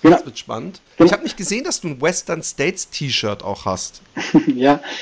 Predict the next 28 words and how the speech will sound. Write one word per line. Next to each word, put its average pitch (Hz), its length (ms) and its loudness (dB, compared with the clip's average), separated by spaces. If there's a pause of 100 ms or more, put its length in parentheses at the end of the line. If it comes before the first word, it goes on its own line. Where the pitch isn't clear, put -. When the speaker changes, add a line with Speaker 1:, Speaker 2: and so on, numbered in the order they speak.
(240)
Speaker 1:
Ja, 170 160 8
ich 202 80 6
hab 202 100 -2
dann 190 140 4
die 175 100 2
ganzen 175 520 0
Klassiker 185 580 0
quasi 160 580 2
hier 147 100 2
in 151 60 4
der 127 80 -4
Schweiz 151 320 -8
damals 156 340 -2
gemacht. 151 380 -2
Ähm, 120 280 -6 (400)
S-, - 160 -20 (640)
Swiss - 340 -4
Jura 135 300 2
Trail, 139 320 -2
das 127 180 -8
ist - 140 -10
ein 120 80 -2
Mehrtagesrennen, 127 840 -4
einmal 120 280 -2
über 120 120 -6
den 117 200 0
Jura 127 420 0
Hauptkamm 139 540 0